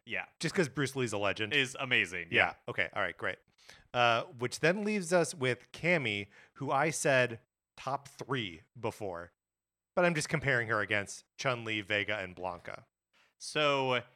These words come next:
Speaker 1: I think Chun-Li takes it.
Speaker 2: Chun-Li's number one.
Speaker 1: Yeah.
Speaker 2: Yeah. I think, I think, I think that's right. I think it's hard to dispute Chun-Li.
Speaker 1: I think Vega takes it, but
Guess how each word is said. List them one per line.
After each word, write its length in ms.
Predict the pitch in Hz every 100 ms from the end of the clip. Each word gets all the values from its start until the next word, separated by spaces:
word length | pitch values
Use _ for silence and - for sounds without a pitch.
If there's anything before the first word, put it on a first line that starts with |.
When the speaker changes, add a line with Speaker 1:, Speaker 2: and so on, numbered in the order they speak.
| _ _ _ -
Speaker 1:
I 100 | 123
think 260 | - 151 -
Chun-Li 420 | 190 180 151 123
takes 340 | - 101 -
it. 160 | 104 - _ _ _ _ - _
Speaker 2:
Chun-Li's 420 | - 135 120 110 113
number 180 | 101 101
one. 220 | 101 110
Speaker 1:
Yeah. 200 | 107 85 87
Speaker 2:
Yeah. 180 | 101 -
I 120 | 95
think, 200 | 113 113
I 120 | 107
think, 220 | 104 117 -
I 60 | 101
think 220 | 156 135
that's 180 | 143 -
right. 180 | 104 104
I 60 |
think 260 | - 165 165
it's 120 | 175
hard 200 | - 131
to 60 | 113
dispute 600 | 107 - - 110 98 - _ _ _ _ _ _ -
Chun-Li. 520 | - 113 101 95 - - _ _ _ _ _ _ _ _ _ -
Speaker 1:
I 180 | - 156 - _ -
think 320 | 131 208 -
Vega 300 | 190 254 262
takes 380 | 262 254 - -
it, 340 | 285 269 - - _ _ _ _ _ _ _ _ _ -
but 180 | 151